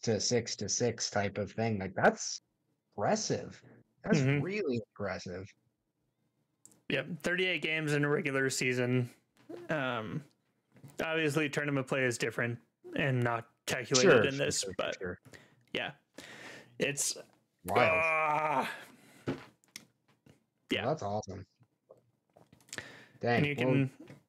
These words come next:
Speaker 2: kinda see here if I scroll down, this, this is the relegation area. So the last three teams are the ones that get put up into relegation. And as you can see, they usually don't have the best of records.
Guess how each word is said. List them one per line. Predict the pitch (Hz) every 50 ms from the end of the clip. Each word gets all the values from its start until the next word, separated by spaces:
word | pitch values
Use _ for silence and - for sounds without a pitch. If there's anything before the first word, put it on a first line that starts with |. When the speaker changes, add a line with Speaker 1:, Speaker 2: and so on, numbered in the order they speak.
| - - - - - - _
Speaker 2:
kinda | - - 160 165 160 151
see | 135 - 160 147 131
here | 139 143 143 139 135
if | 123 - -
I | 147 139 135 139 147 - -
scroll | 160 143 - 151 139 127 123
down, | 127 123 123 123 123 123 120 120 120 - - - - - _ _
this, | 180 156 139 147 147 143 156 -
this | - 156 143 165 165 -
is | 180 156 143
the | 143 143 139 131 127 123 120
relegation | 117 120 127 131 131 131 120 - 127 113 113 - - 135 131 123 123 123 120 117 - _ _ -
area. | - 160 156 147 156 151 139 - 202 - - - - - - - - _
So | - - 143
the | 123 131
last | 139 151 143 147 -
three | - 165 151 135
teams | 135 - 156 143 139 135 127 135
are | 131 131
the | 127
ones | 127 127 127
that | 123 117 113
get | - 127 120 -
put | - 143 135
up | 127 127
into | 143 131 123
relegation. | 123 120 120 117 123 123 117 110 - 131 123
And | 131 156
as | 175 185
you | 175
can | 151 -
see, | - 208 208 190 175 - - - - - - - - - - - -
they | - 170 180
usually | 190 214 233 254 247 233 214 214 214 214 208
don't | 180 185 185 185 175
have | 147 156 165 165 160
the | 151 156
best | 139 143 139 127 -
of | - 127
records. | 127 120 113 - 92 - 92 - -